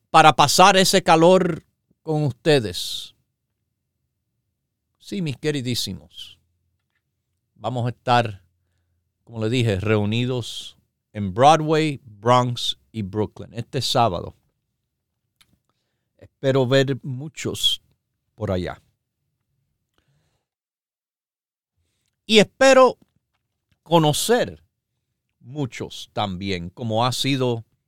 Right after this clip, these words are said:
el caso recientemente. No tengan pena. Se sorprenden las personas cómo soy en persona,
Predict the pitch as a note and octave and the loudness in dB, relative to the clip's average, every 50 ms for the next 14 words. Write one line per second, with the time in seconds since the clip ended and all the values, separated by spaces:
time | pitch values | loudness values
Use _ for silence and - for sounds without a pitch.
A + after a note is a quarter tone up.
0 | _ _ _ _ _ _ _ _ _ _ _ - - A#2 A2 - - D3 F#3 F#3 | _ _ _ _ _ _ _ _ _ _ _ -6 -4 -4 -2 2 2 2 2 2
1 | - - B2 G#2 G2 G#2+ F#2+ - - A2+ G#2 G2+ F#2+ F#2 F#2+ G2 F2 - _ - | -2 -4 -4 -2 -2 -2 -4 -4 -4 -6 -4 -4 -4 -6 -8 -8 -10 -14 _ -20
2 | - _ _ _ _ _ _ _ _ _ _ _ _ - A#2+ B2 - A3 A#3+ B3 | -20 _ _ _ _ _ _ _ _ _ _ _ _ -10 -8 -2 0 0 2 2
3 | B3+ B3+ A#3 - A#3+ A#3+ C4 C4+ A#3+ C3 F#2+ - _ _ _ _ _ _ _ _ | 0 0 0 0 2 2 4 2 2 -4 -8 -10 _ _ _ _ _ _ _ _
4 | _ _ _ _ _ _ _ _ _ _ _ _ _ _ _ _ _ _ _ _ | _ _ _ _ _ _ _ _ _ _ _ _ _ _ _ _ _ _ _ _
5 | - - - A3+ - - A#3+ A#3 G#3 - - A#3+ B3 C4+ C#4+ C#4+ C#4+ C4 A#3+ G#3+ | -4 4 4 4 4 6 4 4 2 2 -4 -2 -2 -2 -2 -2 -2 -2 -2 -2
6 | G3+ F#3 _ - F3 D3+ - - F3+ G3 G3+ F3+ D#3+ - - E3 E3+ F#3 D#3+ - | -4 -6 _ -6 -6 -6 -4 -6 -6 -4 -4 -4 -4 -4 -4 -4 -2 -2 -4 -6
7 | - - D#3 E3+ F3+ F3 D#3+ D3 C3 A#2+ - B2 A2+ G#2 - - D#3 D3+ A2 F2 | -6 -4 -2 -2 -2 -2 -2 -4 -4 -4 -6 -6 -4 -2 -2 -2 -2 -6 -6 -8
8 | D#2+ | -12